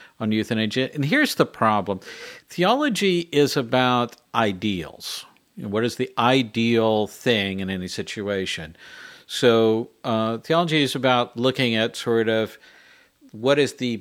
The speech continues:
best case and, uh, scenario in everything. What is the best belief, the most correct, the most appropriate, the most,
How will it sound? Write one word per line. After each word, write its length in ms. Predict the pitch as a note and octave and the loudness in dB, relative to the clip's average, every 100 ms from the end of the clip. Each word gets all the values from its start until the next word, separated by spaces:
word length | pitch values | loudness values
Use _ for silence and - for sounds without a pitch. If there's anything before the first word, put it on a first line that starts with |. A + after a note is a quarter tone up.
| - | -4
best 640 | - A#2+ B2+ - - - - | 0 0 0 -4 -10 -14 -8
case 640 | - B2+ A2+ A2 G#2+ - - | 0 4 6 4 0 -6 -8
and, 380 | C#3 A2 A2 - | -8 -6 -8 -14
uh, 400 | B2 A2 G#2 - | -12 -10 -10 -10
scenario 540 | - A2 A2+ B2+ B2 | -6 -2 2 4 4
in 120 | A#2 | 4
everything. 460 | A#2 A#2 A2+ A#2 G2+ | 2 0 0 -4 -2
What 160 | A2+ A#2 | 0 0
is 140 | - | -2
the 100 | G2+ | -8
best 600 | - C3 C#3 - - A2+ | 0 2 2 0 -10 -6
belief, 560 | A2 G#2 D#3 F3+ E3 - | -4 0 0 0 -4 -6
the 80 | A2+ | -4
most 300 | G#2+ - - | -4 -6 -10
correct, 640 | G#2+ G#2 C3 C3+ - B2+ | -6 0 0 0 -10 -10
the 100 | A2 | -8
most 360 | G#2 G#2 - | -4 -6 -6
appropriate, 580 | F#2+ - C3 C3 B2 B2 | -10 -4 -2 -2 -4 -6
the 100 | A2 | -6
most, 360 | G2 G#2 G2+ | -8 -8 -8